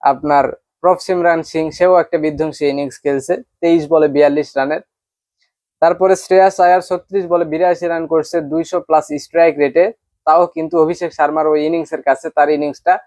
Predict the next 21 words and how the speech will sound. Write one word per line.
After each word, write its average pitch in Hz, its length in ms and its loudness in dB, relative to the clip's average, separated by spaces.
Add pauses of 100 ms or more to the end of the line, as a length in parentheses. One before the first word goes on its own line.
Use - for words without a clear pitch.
(380)
ঢাকা 165 300 0
পড়ে 156 260 2
গেছে। 123 240 -4
তার 143 180 0
ইনিংস 170 380 -4
নিয়ে 170 140 -2
কোনো 151 180 -4
আলোচনা 143 460 0
হচ্ছে 147 360 -4
না, 113 120 -10 (520)
কারণ 151 200 2
একশো 165 280 -2
একচল্লিশ 190 640 0
রানের 180 240 2
ইনিংসে, 170 380 -2 (220)
ইনিংসের 175 380 -2
কাছে 139 300 0
এই 156 140 2
ইনিংসটা 151 440 -4 (840)
কিছুই 175 320 2
না। 127 140 -2